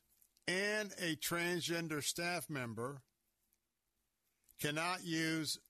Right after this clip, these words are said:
bathrooms that, uh, are what their gender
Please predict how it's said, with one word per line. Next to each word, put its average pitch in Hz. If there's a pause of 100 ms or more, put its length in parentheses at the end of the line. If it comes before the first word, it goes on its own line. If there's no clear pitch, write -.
(120)
bathrooms 139 (1200)
that, 147 (680)
uh, 143 (520)
are 143
what 156
their 147 (220)
gender 165